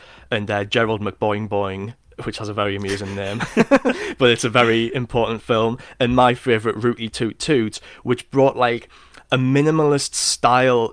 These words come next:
to animation, which is so incredibly distinct from what Disney was putting out at the time. And these films brought, like, techniques from modernist painting, like the colour field movement and the De Stijl movement,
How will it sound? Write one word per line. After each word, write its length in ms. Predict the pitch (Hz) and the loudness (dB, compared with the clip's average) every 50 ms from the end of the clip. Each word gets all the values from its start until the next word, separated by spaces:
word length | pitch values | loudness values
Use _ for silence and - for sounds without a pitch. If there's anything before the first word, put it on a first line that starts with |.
| - | -6
to 200 | - - 127 120 120 | -4 -2 0 2 2
animation, 760 | 117 117 113 110 107 110 110 110 110 - - - 107 101 101 | 2 0 0 -2 -2 0 0 -2 -2 -2 -2 -2 -2 -4 -4
which 260 | 101 113 110 107 - | -6 -6 -6 -6 -6
is 120 | 120 110 - | -6 -8 -6
so 380 | - - - - - 143 127 117 | -6 -6 -6 -4 0 0 2 2
incredibly 560 | 113 113 - - 123 110 107 107 101 110 107 | 0 -2 -4 -6 -4 -4 -4 -4 -4 -6 -6
distinct 420 | 104 107 - - - 104 101 101 - | -6 -8 -8 -8 -6 -6 -6 -8 -8
from 180 | - 110 104 | -6 -6 -4
what 180 | 104 104 98 - | -4 -4 -4 -4
Disney 300 | 113 104 98 107 104 98 | -6 -6 -6 -6 -8 -8
was 140 | 101 101 - | -8 -8 -8
putting 260 | - - 110 107 104 | -8 -8 -8 -6 -4
out 200 | 104 104 - - | -6 -6 -6 -8
at 80 | 104 | -10
the 60 | 101 101 | -12 -12
time. 440 | - - 104 104 104 98 95 95 92 - - - - - - - | -8 -6 -4 -4 -4 -4 -8 -10 -16 -18 -20 -20 -20 -20 -6 -2
And 200 | - 117 113 110 | -2 -2 -2 0
these 280 | 117 127 127 123 120 - | 0 2 2 0 -2 -4
films 400 | - - 127 120 117 117 110 104 | 0 2 2 4 2 0 -2 -6
brought, 420 | 107 - 117 120 113 113 117 - | -8 -4 -2 0 2 2 0 0
like, 380 | 113 113 107 104 107 104 - - _ _ _ - | 0 0 0 0 -2 -4 -8 -14 _ _ _ -8
techniques 600 | - - 147 - - 123 123 127 127 131 - - | -4 -4 -4 -2 -2 -2 0 0 -2 -2 -4 -4
from 180 | - 131 113 | -2 -2 -2
modernist 520 | 113 113 117 120 117 120 117 117 - - - | 0 0 0 0 0 0 -2 -4 -4 -8 -8
painting, 640 | - - 120 120 120 120 120 - 127 120 120 120 | -4 -2 -2 -2 -2 -2 -2 -2 0 0 0 0
like 180 | 117 113 110 101 | -2 -2 -2 -4
the 80 | 104 107 | -4 -8
colour 300 | - - 127 113 113 110 | -6 -4 -4 -2 -2 -4
field 360 | - - 123 117 113 110 104 | -2 -2 0 0 0 0 -2
movement 580 | 110 110 110 110 107 117 113 113 113 110 - | -2 -2 -2 -2 -2 -2 -2 -2 -4 -4 -6
and 140 | 117 107 104 | -6 -6 -6
the 100 | 104 107 | -4 -4
De 120 | 101 - 110 | -4 -4 -6
Stijl 440 | - - - 110 110 110 110 110 107 | -6 -4 -2 0 0 0 0 -2 -4
movement, 560 | 110 110 107 107 107 110 110 110 110 107 - | -4 -4 -6 -6 -6 -6 -6 -6 -6 -8 -12